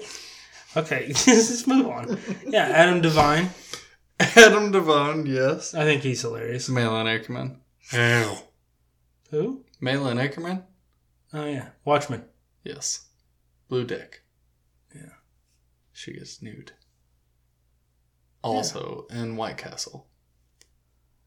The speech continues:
Speaker 1: She gets nude in that?
Speaker 2: Yeah. She's dating the, the tow truck guy.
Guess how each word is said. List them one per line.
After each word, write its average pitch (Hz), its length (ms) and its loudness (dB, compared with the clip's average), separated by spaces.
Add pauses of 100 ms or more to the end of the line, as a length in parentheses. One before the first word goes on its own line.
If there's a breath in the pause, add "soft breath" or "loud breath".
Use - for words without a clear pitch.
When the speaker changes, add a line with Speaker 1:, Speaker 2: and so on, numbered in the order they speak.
(140)
Speaker 1:
She 156 200 -10
gets 139 180 -6
nude 156 200 -4
in 156 80 -4
that? 180 340 -10
Speaker 2:
Yeah. - 220 -8 (420)
She's 120 800 -6 (600)
dating 123 440 -2
the, 113 460 -4 (320)
the 117 100 -6
tow 127 200 -2
truck - 260 -8
guy. 107 240 -14